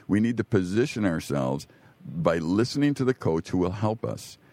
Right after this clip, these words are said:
because the coach studies us. He studies how we interact. He studies how we move.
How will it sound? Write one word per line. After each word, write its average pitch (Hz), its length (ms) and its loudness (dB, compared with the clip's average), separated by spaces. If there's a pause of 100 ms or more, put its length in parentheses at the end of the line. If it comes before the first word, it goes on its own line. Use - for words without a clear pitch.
(140)
because 90 300 2
the 90 100 0
coach 104 440 0
studies 120 880 0 (160)
us. - 440 -2 (360)
He 101 140 0
studies 123 640 -2
how 117 160 0
we 104 400 0
interact. 92 640 0
He 87 100 4
studies 110 440 -2
how 85 120 -2
we 78 160 0
move. 120 480 2